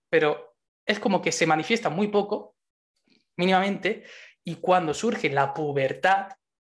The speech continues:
con ese cambio hormonal tan drástico, es cuando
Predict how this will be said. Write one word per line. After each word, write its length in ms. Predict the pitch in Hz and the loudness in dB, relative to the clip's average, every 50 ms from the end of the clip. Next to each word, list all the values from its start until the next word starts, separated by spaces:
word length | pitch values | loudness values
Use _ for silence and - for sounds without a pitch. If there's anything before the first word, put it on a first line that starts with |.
| _ _ | _ _
con 140 | - 160 160 | -4 -2 0
ese 160 | 170 - - | 0 0 0
cambio 220 | - 170 170 170 | 0 0 0 2
hormonal 320 | 165 160 165 170 156 143 - | 0 2 2 2 2 2 2
tan 180 | 170 165 170 | 0 -2 0
drástico, 640 | 165 180 190 185 - - 160 - 156 165 - - - - _ _ _ _ _ _ _ _ _ _ _ - | 2 0 0 0 -2 -8 -8 -4 -4 -4 -4 -6 -14 -20 _ _ _ _ _ _ _ _ _ _ _ -2
es 140 | 180 180 | -2 -2
cuando 600 | - - 214 202 190 180 160 147 135 135 - - | 0 2 4 6 6 4 2 -2 -2 -4 -4 -10